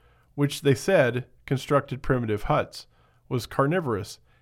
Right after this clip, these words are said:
and would eat men but carried off women for breeding purposes.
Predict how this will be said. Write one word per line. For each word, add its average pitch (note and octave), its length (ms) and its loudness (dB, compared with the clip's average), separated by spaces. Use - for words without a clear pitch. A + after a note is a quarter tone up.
and C3+ 120 0
would D3+ 240 0
eat G#3 240 -10
men B2+ 560 -2
but C#3 220 -6
carried F#3+ 340 -2
off C#3+ 260 2
women B2+ 340 0
for A#2 160 -6
breeding B2 400 -2
purposes. F#2+ 680 -10